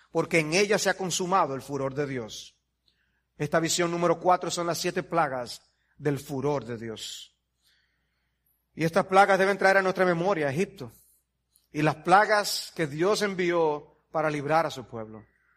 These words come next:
Estas plagas que Dios enviará al final serán para liberación de su pueblo. Y observa cómo son identificadas estas plagas, las últimas.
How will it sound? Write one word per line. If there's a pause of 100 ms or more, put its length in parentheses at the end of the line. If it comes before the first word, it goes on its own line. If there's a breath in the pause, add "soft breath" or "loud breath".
(480)
Estas
plagas
que
Dios
enviará
al
final (920)
serán
para
liberación (380)
de
su
pueblo. (1300 soft breath)
Y
observa
cómo
son
identificadas
estas
plagas, (240)
las
últimas.